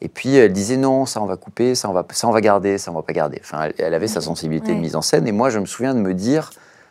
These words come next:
Speaker 1: Ah, j'aurais bien aimé garder ça. Ah, moi, j'aurais pu se rajouter ça. Ah, là, c-, j'aurais peut-être raccourci
Speaker 2: D'accord.
Speaker 1: ça. »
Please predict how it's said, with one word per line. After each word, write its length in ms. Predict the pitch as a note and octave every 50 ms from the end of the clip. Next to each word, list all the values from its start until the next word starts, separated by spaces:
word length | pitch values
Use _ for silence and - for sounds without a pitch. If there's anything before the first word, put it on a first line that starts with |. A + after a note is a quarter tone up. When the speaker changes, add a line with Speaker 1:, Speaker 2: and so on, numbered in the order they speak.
| _ _ _ _ -
Speaker 1:
Ah, 100 | - A#2+
j'aurais 200 | - - - -
bien 220 | - - A#2 A2+
aimé 180 | A2 G#2+ G#2+ G#2
garder 300 | F#2 G2+ E2+ E2+ F#2 F#2+
ça. 300 | F2+ - - F2+ D#2+ - -
Ah, 140 | E2+ F#2+ A2
moi, 140 | A#2 A2+ G2+
j'aurais 160 | F2+ F2 F2+
pu 140 | - - A#2+
se 80 | -
rajouter 400 | - G#2 G2 F2+ G2 - - G#2
ça. 260 | F#2+ - G2+ F2+ E2+ E2+ - - - - -
Ah, 100 | - D#2
là, 120 | F2 G#2
c-, 260 | G#2 - - - -
j'aurais 180 | F#2+ E2+ D2+ D#2+
peut-être 200 | - - G#2+ -
raccourci 400 | - A2+ G#2+ - A2 G#2+ - A2+
Speaker 2:
D'accord. 80 | G#2+ G2+
Speaker 1:
ça. » 260 | - G#2 F#2+ F2+